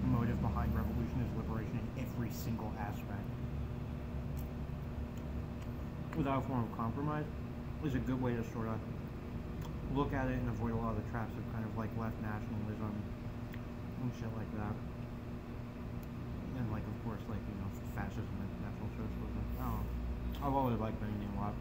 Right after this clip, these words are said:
He always has the best ending lines, too. Like, "This is the storm we call progress," and, um, uh, or, "This is a realized when I trade every kind of, like,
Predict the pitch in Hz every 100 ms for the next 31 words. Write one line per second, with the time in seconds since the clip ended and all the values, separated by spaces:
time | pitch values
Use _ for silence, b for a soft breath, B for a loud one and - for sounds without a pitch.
0 | - 156 165 180 151 120 120 117 - 113
1 | 107 104 104 101 - 110 120 - - -
2 | 123 113 123 123 127 113 110 - 117 113
3 | 107 113 107 - 107 107 110 110 120 113
4 | 107 107 104 107 104 101 - - - -
5 | - - - - - - - - - -
6 | - 113 107 104 117 127 117 113 113 113
7 | 117 110 - 120 113 113 110 - - -
8 | - - - - - - 131 123 117 113
9 | 110 - 131 117 110 107